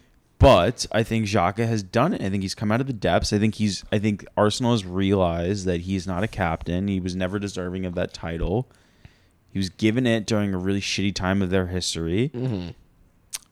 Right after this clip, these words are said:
Speaker 1: And they're playing successfully, whether or not they're a true contender. But I think he deserves a little bit of credit for where he's come from and where he is now.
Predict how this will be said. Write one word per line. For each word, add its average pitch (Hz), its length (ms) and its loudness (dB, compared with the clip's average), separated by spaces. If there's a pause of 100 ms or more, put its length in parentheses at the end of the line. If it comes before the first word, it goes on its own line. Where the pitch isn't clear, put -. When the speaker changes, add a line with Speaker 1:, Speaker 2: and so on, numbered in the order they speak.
(240)
Speaker 1:
And 107 520 2 (240)
they're 110 520 2 (720)
playing 151 540 2
successfully, 101 920 0
whether 104 260 4
or - 20 2
not 101 200 0
they're 98 340 -2
a 107 100 -2
true - 340 0
contender. 101 800 0 (480)
But - 140 0
I 151 60 4
think 156 160 2
he 165 120 2
deserves 135 380 6
a 120 60 6
little 113 380 6
bit 113 160 8
of 113 80 6
credit 98 520 4
for 101 180 2
where 98 300 6
he's 98 260 0
come 98 440 2
from 98 300 4
and 101 120 2
where 101 140 2
he 104 160 -2
is 92 120 -4
now. 87 260 -12